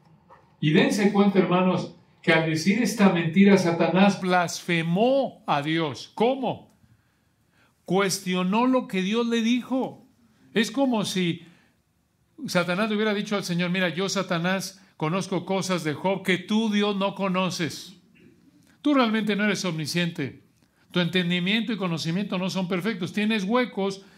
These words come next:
en tu conocimiento. Tú, Dios, dices que Job te teme y es obediente, pero te falta información, hombre, no es cierto.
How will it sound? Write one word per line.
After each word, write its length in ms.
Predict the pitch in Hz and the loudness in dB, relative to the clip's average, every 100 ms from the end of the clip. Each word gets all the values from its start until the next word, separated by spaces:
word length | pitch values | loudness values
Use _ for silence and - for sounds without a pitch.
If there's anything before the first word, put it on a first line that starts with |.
| _ - | _ -6
en 120 | 175 | -2
tu 140 | 175 185 | -2 -2
conocimiento. 760 | 202 202 165 214 254 220 196 | -2 -2 -2 0 0 0 -4
Tú, 220 | - 240 233 | -2 0 2
Dios, 480 | 240 240 214 - - _ - | 0 0 -4 -10 -20 _ -2
dices 560 | 208 208 226 214 - - _ _ | 2 2 2 0 -4 -18 _ _
que 180 | 170 165 | 0 2
Job 220 | 208 226 | 0 -2
te 140 | 196 | -2
teme 300 | - 214 214 | 0 0 0
y 20 | 214 | 0
es 140 | 214 | 0
obediente, 760 | 202 180 196 214 233 233 226 - - | 0 0 0 0 0 -2 -4 -12 -6
pero 240 | 202 208 208 | -2 0 0
te 140 | 208 | 0
falta 300 | 190 233 254 | 0 0 0
información, 840 | 233 196 196 180 - 170 190 202 | 0 0 0 -2 -2 -2 0 0
hombre, 220 | 208 180 | 0 0
no 120 | 165 208 | 0 0
es 140 | 208 | 0
cierto. 760 | 160 147 170 180 180 160 120 | 2 2 2 0 -2 -2 -4